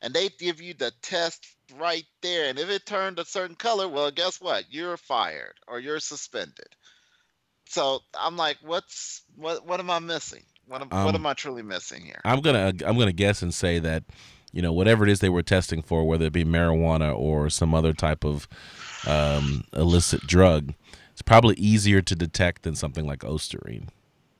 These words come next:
Speaker 1: Yeah, but still, I mean, they gotta be faster with this. I mean, I get it. You know, you, it's gotta go through strenuous testing, but, you know, the wait, oh, wait, what? It's been what?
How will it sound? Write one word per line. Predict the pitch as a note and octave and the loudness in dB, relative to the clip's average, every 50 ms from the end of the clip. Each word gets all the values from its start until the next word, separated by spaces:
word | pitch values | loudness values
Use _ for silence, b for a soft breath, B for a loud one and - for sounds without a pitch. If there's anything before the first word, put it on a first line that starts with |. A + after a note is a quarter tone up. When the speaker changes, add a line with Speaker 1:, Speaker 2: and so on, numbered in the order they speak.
| _ _ _ _ _ _ _ - | _ _ _ _ _ _ _ -14
Speaker 1:
Yeah, | F#2+ F#2+ F2+ F2+ F2 D#2+ - _ _ _ _ A1 A1 _ _ _ | -8 -6 -6 -4 -6 -6 -8 _ _ _ _ _ -20 _ _ _
but | - A#2+ A#2 | -2 0 0
still, | A2 - - - D3+ C3 A2 F#2+ D#2+ - _ | 0 0 -2 0 0 2 2 0 -2 -4 _
I | D#2+ G2 A#2 | -4 -4 -4
mean, | A#2 A#2 A2 G#2+ | -4 -4 -8 -6
they | F#2 A2+ A#2 A2 | -6 -6 -8 -6
gotta | - B2+ B2+ C#3 C#3+ D3+ | -4 -4 -2 -2 -2 -4
be | C#3 C#3 C3 | -6 -10 -12
faster | B2 - - A#2+ A#2+ B2 B2 A#2+ - - G#2 | -12 -6 -2 0 0 0 0 -2 -6 -10 -12
with | F#2 E2 E2+ - | -14 -18 -20 -18
this. | _ - G1+ - - D#2+ | _ -16 -16 -12 -8 -8
I | F#2 | -8
mean, | G#2+ G#2 G2+ | -6 -6 -4
I | G2 G2+ G#2 A2 | -2 -2 -2 -4
get | G#2 A#2+ C3 D3+ E3+ F3+ | -4 -4 -4 -2 -2 -2
it. | F#3+ F#3+ - _ _ | -2 -4 -6 _ _
You | - C3+ A#2 | -12 -8 -4
know, | A2+ A2+ A2+ | -2 0 0
you, | A#2 A2+ A#2 B2 B2+ A#2 B B B B B B | -2 -2 -4 -6 -8 -8 B B B B B B
it's | - A#2 - | -6 -6 -2
gotta | - D#3 D#3 D#3+ G#3 | 0 0 0 0 0
go | - D#3+ D#3 D3+ | 0 -2 -2 -2
through | - C#3+ C3+ | -4 -8 -8
strenuous | - - - - D#3 D#3+ D#3+ D#3 D3+ D3+ D3 - - | -8 -8 -6 -6 -6 -6 -6 -6 -6 -6 -6 -8 -8
testing, | - - E3 C#3+ C3+ - - - F#2+ D#2 D2 - _ _ | -6 -2 -2 -2 -2 -2 -6 -12 -14 -14 -16 -20 _ _
but, | - A#3 C4 C4 G#3 D3 - - - - - - b b b b b b b b b b b b b b b b | -8 -8 -6 -6 -8 -8 -10 -10 -12 -14 -16 -18 b b b b b b b b b b b b b b b b
you | - A2 C3+ | -12 -10 -6
know, | C3 C3 C3 B2+ B2+ A#2 - _ _ _ _ _ _ | -2 0 0 0 0 -2 -4 _ _ _ _ _ _
the | D3+ C#3+ | -6 -2
wait, | C#3 D3+ E3 F#3 G3 F#3+ - - | 0 2 2 2 0 -2 -4 -2
oh, | - E3 D3 A#2+ - | 0 0 0 0 -2
wait, | D3+ F3 G3 G#3 G3+ - - | -2 -2 -2 -2 -4 -4 -2
what? | F3 D#3 B2 G2+ | -2 -2 0 -2
It's | A2+ D3+ - - | -4 -6 -8 -8
been | - F3+ F3+ D#3+ D#3+ D#3 | -6 -6 -6 -6 -6 -8
what? | C#3+ A#2+ F2 | -8 -8 -8